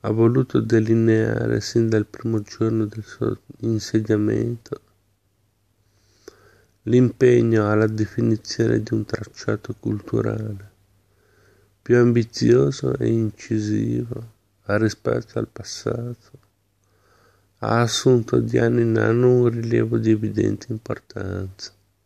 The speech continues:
Due i settori di maggior ri-, risonanza, anche per la loro capacità di attrazione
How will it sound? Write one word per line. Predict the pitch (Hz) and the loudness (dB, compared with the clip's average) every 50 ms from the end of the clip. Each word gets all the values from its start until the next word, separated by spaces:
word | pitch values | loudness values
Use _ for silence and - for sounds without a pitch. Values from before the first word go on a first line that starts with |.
| _ _ _ _ _ _ _ _ _ _ _ _ _ _ _ - _ _ _ _ _ _ _ _ _ _ _ | _ _ _ _ _ _ _ _ _ _ _ _ _ _ _ -20 _ _ _ _ _ _ _ _ _ _ _
Due | - 113 117 135 147 156 156 147 | -8 -2 2 4 6 6 6 6
i | 135 120 | 4 4
settori | - - 131 120 - - _ - 127 120 120 131 139 135 131 135 123 117 | 2 4 2 2 2 0 _ -2 -2 0 0 0 -2 -2 0 -2 -2 -2
di | 113 117 | -4 -2
maggior | 110 113 110 110 104 - - 120 120 120 117 | 0 0 0 0 -2 -2 0 2 2 2 2
ri-, | 117 117 113 110 104 101 104 104 104 - - 110 113 | 0 0 0 0 -2 -2 -2 -2 -2 -2 0 0 0
risonanza, | 104 110 110 - - - 113 107 110 110 107 107 107 110 113 117 113 - - - 123 113 110 - _ _ _ _ _ _ _ _ _ _ _ _ _ _ _ - - - - - - - - _ _ _ - - | 2 0 0 -2 -2 -2 -2 -2 -2 -2 -4 -4 -4 -4 -6 -6 -8 -10 -10 -8 -8 -8 -8 -12 _ _ _ _ _ _ _ _ _ _ _ _ _ _ _ -20 -20 -20 -20 -20 -20 -20 -20 _ _ _ -6 0
anche | 123 127 123 - 139 127 | 0 0 4 4 2 2
per | - 135 127 | 6 6 6
la | 123 120 | 6 6
loro | 113 117 127 127 127 127 | 6 4 2 2 0 0
capacità | - - 123 117 - - 113 - - 123 113 - 123 123 123 | 0 -2 -4 -4 -2 -6 -6 -2 -2 -4 -2 0 0 0 2
di | 123 127 | 2 0
attrazione | 120 113 - - - 104 104 - _ - - 117 117 120 120 120 120 123 123 113 110 | -2 -2 -4 -6 -6 -6 -6 -8 _ -12 -10 -8 -6 -6 -6 -6 -6 -6 -8 -8 -10